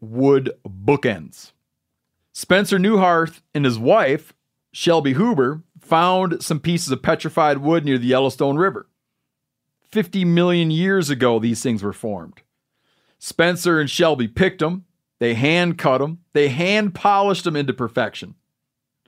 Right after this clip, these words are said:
There are only two other sets of bookends like these in existence.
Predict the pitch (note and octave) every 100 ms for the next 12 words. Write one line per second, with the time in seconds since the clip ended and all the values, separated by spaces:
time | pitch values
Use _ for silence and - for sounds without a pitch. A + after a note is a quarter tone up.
0 | _ _ _ _ A#2+ D#3+ F#3 F3+ F3+ F3+
1 | E3+ - A#3+ C4+ A#3 G#3 G3 F3 G3+ F3+
2 | F3 C3+ A2+ F3+ F#3 D#3+ D3+ B2+ C3+ D3+
3 | D#3+ D#3+ D3+ B2+ C#3+ C#3 A2+ A2 C#3+ -
4 | - - -